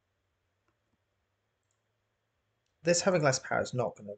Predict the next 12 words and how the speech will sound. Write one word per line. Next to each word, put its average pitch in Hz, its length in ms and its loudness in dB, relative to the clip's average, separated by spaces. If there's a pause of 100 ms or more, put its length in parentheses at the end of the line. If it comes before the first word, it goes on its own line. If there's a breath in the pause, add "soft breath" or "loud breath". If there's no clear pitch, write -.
really 110 260 -10
help, 113 280 -2
but - 100 -14
having 131 180 2
a 131 40 4
waste 170 300 4
management 135 460 -6 (100)
protocol - 500 -2
might 110 200 -8
be - 120 -20
very 104 280 -4
useful. - 320 -12